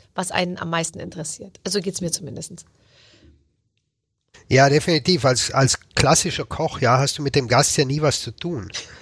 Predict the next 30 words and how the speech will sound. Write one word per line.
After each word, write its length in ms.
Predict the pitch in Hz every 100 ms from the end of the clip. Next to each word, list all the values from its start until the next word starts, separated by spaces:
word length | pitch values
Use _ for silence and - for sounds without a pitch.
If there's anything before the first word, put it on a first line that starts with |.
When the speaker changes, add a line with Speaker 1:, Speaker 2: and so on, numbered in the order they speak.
| - _ -
Speaker 2:
Weil 180 | 131
du 80 | 139 147
in 80 |
irgendeinem 520 | 147 165 170 156 151 135
Keller 340 | - 143 165
steckst, 520 | - - 151 - -
ja, 260 | 123 127 139
und 220 | 123 135
Köche 300 | - 147 156
sind 240 | - 143 135
ja 220 | 135 131 - - - - _ - 131
meist, 800 | 139 131 120 165 - - - 151
äh, 200 | 139 135
nicht 600 | 139 156 160 - - -
unbegründet 840 | 170 175 139 131 123 120 110 -
irgendwie 320 | 147 135 123 113
Köche, 440 | - 160 - 101
ja. 240 | 98 113
Speaker 1:
Mhm. 380 | 127 117 110 104
Speaker 2:
Sie 180 | 117 131
sind, 320 | 120 143 123
sie 140 | - 143
sind 240 | 160 156
ja 220 | 143 131
Köche, 440 | 117 143 147 165 131
weil 160 | 131
sie 140 | - 139
mit 160 | 127
dem 100 | 131
Gast 380 | 113 131 139 -